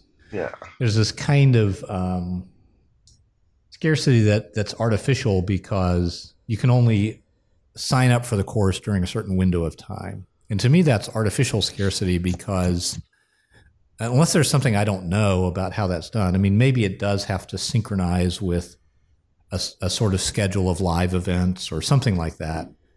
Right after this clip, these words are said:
Speaker 2: But if it's done purely to create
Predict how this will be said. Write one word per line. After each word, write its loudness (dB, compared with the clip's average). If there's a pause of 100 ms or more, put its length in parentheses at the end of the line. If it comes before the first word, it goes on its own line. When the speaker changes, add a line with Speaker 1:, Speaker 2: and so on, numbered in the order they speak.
(180)
Speaker 2:
But -2
if 0
it's -2
done 2
purely 2
to 0
create 0